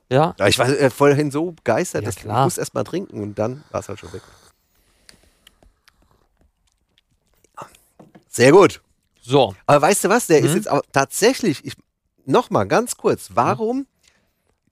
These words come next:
Speaker 2: Tendenziell glaube ich, dass die Sanremo etwas zu stark drückt. Das
Speaker 1: Voll.
Speaker 2: heißt, wir müssen es wissen. Entweder müssen wir mit denen mal reden, dass sie das noch mal ein bisschen kalibrieren, oder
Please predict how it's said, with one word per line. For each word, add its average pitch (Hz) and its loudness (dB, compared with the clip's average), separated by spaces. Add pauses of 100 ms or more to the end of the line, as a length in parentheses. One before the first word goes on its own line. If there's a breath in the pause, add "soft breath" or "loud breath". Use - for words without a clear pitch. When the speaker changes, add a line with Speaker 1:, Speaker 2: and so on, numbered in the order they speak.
(420)
Speaker 2:
Tendenziell 185 2
glaube 170 -2
ich, 170 -6
dass - -10
die 135 -12
Sanremo 139 -4 (160)
etwas 151 -6
zu - -20
stark - -8
drückt. - -18
Das 107 -8
Speaker 1:
Voll. 113 -2
Speaker 2:
heißt, 117 -2
wir 120 -2
müssen 127 -8
es - -12
wissen. 269 -6 (420 loud breath)
Entweder 156 2 (180)
müssen 131 -8
wir 143 2
mit 127 -4
denen 127 -4
mal 117 2
reden, 120 -6
dass 170 -6
sie 139 -8
das 127 -8
noch 127 -6
mal 113 -2
ein 92 -10
bisschen 113 -12
kalibrieren, 107 -6
oder 190 0